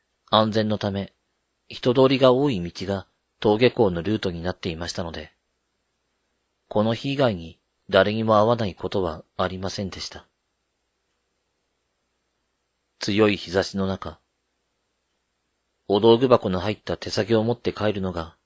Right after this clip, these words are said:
本当に辛くて、お道具箱を道に置いて、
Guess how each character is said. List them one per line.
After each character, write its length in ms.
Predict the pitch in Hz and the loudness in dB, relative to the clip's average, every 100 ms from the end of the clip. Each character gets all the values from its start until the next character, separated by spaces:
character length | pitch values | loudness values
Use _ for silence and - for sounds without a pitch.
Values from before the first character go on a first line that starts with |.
| _ | _
本 260 | - 117 | -6 -4
当 160 | - 123 | 2 2
に 160 | 123 123 | 2 -6
辛 280 | - 113 | -6 -6
く 60 | - | -6
て、 240 | - 82 _ _ _ _ _ _ _ _ _ _ _ _ _ _ _ _ _ _ _ _ _ _ _ _ _ _ _ _ | -12 -16 _ _ _ _ _ _ _ _ _ _ _ _ _ _ _ _ _ _ _ _ _ _ _ _ _ _ _ _
お 140 | 98 98 | 0 4
道 160 | 104 | 4
具 120 | 104 107 | 4 2
箱 280 | 98 92 | 2 0
を 60 | 82 | -4
道 240 | 87 - 95 | -6 -8 -6
に 140 | 95 | -6
置 80 | 92 | -6
い 20 | |
て、 240 | 95 92 | -8 -12